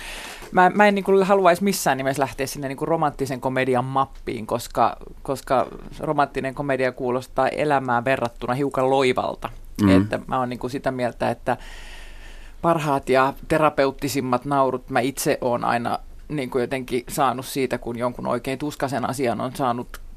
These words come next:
Speaker 1: käännettyä käsissään sellaiseen kulmaan, että se alkaa näyttää koomiselta. Ja,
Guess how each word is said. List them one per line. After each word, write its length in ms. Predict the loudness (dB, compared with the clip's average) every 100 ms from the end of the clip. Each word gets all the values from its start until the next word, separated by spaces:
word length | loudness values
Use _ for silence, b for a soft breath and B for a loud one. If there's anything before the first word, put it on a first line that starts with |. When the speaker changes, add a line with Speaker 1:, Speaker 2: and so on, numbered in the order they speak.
| -6 2
Speaker 1:
käännettyä 540 | 2 2 -4 -2 0
käsissään 640 | 0 -2 -4 -4 0 0
sellaiseen 420 | 2 0 0 -2
kulmaan, 440 | 0 0 2 0 -2
että 140 | -2
se 60 | 0
alkaa 300 | 2 0 0
näyttää 360 | 0 0 -2
koomiselta. 720 | 2 2 2 0 -4 -4 -4
Ja, 180 | -6 -6